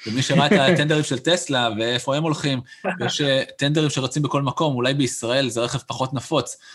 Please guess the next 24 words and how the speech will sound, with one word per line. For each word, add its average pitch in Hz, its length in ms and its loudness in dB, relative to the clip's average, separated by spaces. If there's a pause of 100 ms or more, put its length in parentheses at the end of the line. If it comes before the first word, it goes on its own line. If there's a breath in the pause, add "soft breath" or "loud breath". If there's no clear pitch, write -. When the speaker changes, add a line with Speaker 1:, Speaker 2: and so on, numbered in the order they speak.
(240 loud breath)
Speaker 1:
אבל 127 220 0
האמונה 131 300 0
אומרת 151 200 0
שבשנייה 139 380 -2
שנחשמל 135 440 -4
את 123 80 -6
הטנדרים 135 480 -2
בארצות 123 300 -4
הברית, 135 300 0
זה 127 100 2
יהיה 120 100 0
מיינסטרים 147 680 -2
ולא 110 800 -4
נראה 135 180 2
יותר 131 260 0
מזהמים. 123 540 0 (120)
אה, 117 60 -2
התחלת 123 260 -2
לדבר 131 320 0
על 139 60 4
סוללות. 131 560 -2 (260)
Speaker 2:
כן, 208 260 4
לגמרי, 202 280 6
אגב, 196 120 4